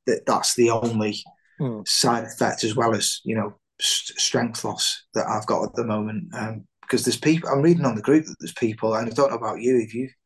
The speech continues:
Speaker 1: still got any, any pain, but I read quite a lot of people that are in, in severe pain.
Speaker 2: Mm,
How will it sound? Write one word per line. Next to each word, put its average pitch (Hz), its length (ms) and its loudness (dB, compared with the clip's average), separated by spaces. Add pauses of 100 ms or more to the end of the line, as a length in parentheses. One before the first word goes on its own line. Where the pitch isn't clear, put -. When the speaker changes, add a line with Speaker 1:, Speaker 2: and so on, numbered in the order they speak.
(300)
Speaker 1:
still 127 260 2
got 117 160 -2
any, 110 300 -6 (340)
any 117 180 0
pain, 107 600 2
but 104 240 0 (480)
I 123 60 2
read 147 340 6
quite - 220 2
a 135 40 4
lot 131 200 4
of - 60 -20
people 139 440 2
that 117 140 2
are 117 120 0
in, 110 320 -4 (600)
in 123 320 -2 (560)
severe 123 540 4
pain. 135 440 2
Speaker 2:
Mm, 110 440 -6